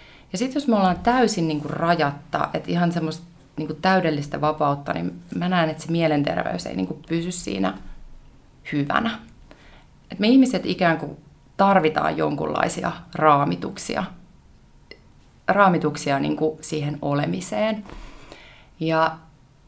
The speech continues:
ja tota, jos aikaisemmin tavallaan ne raamitukset on tullut hyvin annettuina niinku yhteiskunnassa, jos ajatellaan niinku aiempia vuosikymmeniä, että on,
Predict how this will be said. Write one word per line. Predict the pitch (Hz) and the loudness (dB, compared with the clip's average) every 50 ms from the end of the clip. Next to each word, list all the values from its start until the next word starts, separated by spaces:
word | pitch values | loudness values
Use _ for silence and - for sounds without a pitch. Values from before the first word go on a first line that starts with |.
| _ - _ _ _ _ _ _ _ - | _ -20 _ _ _ _ _ _ _ -12
ja | 165 156 160 160 | -8 -8 -8 -6
tota, | 165 170 160 160 160 - 165 160 160 160 - - - - - - - - - - - - - - _ _ _ - | -4 -4 -4 -4 -2 0 0 0 0 -2 -6 -10 -20 -20 -20 -20 -20 -20 -20 -20 -20 -20 -20 -20 _ _ _ -4
jos | - 202 214 208 - - - - - - _ - | -2 -2 -2 -2 -4 -8 -14 -20 -20 -14 _ 0
aikaisemmin | 202 226 285 294 262 226 208 185 170 165 160 156 | 2 2 2 2 0 0 0 0 0 0 2 2
tavallaan | 170 160 156 156 151 151 147 147 | 4 4 4 4 4 4 2 2
ne | 151 156 | 2 2
raamitukset | 156 160 160 160 156 156 156 160 160 - 160 160 - | 2 2 2 2 0 0 -4 -6 -8 -8 -8 -6 -4
on | 156 156 151 | -4 -4 -2
tullut | 160 156 151 151 151 | -2 -2 -2 -2 -4
hyvin | 156 156 160 156 - | -2 -2 -2 0 2
annettuina | 165 165 165 165 156 147 - - - - - - - | 2 2 2 2 0 -2 -6 -8 -6 -4 -2 -2 -2
niinku | - - - | -2 -4 -4
yhteiskunnassa, | - - 165 - - - 185 185 - - - 190 - 180 - - - | -4 -4 -4 -4 -4 -4 -4 -4 -6 -6 -2 -2 -2 -2 -2 -4 -8
jos | - - - | -8 -6 -4
ajatellaan | 95 92 90 95 101 95 92 95 92 | -2 -2 -2 0 0 2 2 2 2
niinku | 95 92 - - | 0 -2 -4 0
aiempia | - 85 82 82 82 85 85 - 90 87 - | 2 4 4 4 2 0 0 -2 -2 -4 -2
vuosikymmeniä, | 156 151 156 156 - - - 180 175 175 185 185 180 185 185 180 | -2 -2 -4 -4 -6 -6 -6 -4 -4 -2 -2 -2 -2 -2 -4 -4
että | - - | -6 -4
on, | - 160 160 156 | -4 -4 -4 -6